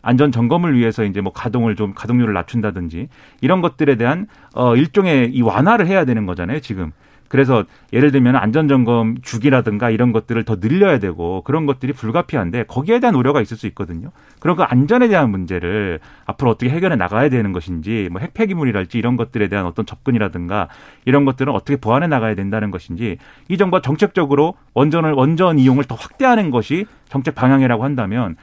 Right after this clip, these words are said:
그런 우려에 대한 어떤 대응이라든가 이런 것들도 있어야죠. 단지 이 원자력 학계의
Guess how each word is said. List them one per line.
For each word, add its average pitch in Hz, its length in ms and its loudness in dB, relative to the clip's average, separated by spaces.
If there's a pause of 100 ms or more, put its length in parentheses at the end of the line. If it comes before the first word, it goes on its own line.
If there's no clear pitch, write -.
(160)
그런 220 260 4
우려에 151 260 4
대한 131 200 2
어떤 107 200 -2
대응이라든가 110 560 0
이런 117 200 0
것들도 107 280 -2
있어야죠. 107 420 0
단지 127 440 -2 (320)
이 117 80 -2
원자력 127 640 2
학계의 147 600 0